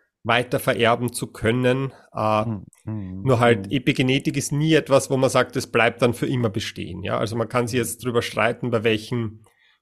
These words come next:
Speaker 1: Organismus das vielleicht ein paar Generationen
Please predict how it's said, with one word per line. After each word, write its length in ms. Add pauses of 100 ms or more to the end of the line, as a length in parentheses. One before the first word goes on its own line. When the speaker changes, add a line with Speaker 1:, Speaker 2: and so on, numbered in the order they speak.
(140)
Speaker 1:
Organismus 840
das 200
vielleicht 760 (180)
ein 140
paar 160
Generationen 1120